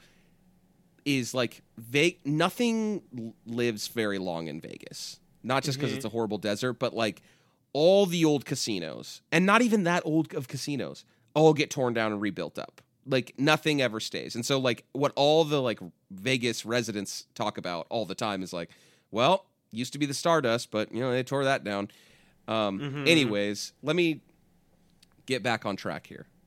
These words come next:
Speaker 1: I like Vegas fine, but only for, like,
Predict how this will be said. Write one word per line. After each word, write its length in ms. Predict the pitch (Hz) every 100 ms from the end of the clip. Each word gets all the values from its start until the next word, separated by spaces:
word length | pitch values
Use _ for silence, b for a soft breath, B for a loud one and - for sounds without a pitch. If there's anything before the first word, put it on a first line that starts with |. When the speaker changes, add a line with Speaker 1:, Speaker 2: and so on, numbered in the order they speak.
| _
Speaker 1:
I 180 | 135 175
like 440 | 139 110 104 - _ _ _
Vegas 500 | 120 110 98 95 - -
fine, 420 | - 92 60 58 - _
but 180 | 107 -
only 320 | 131 139 135
for, 200 | 127 127
like, 400 | 95 98 - -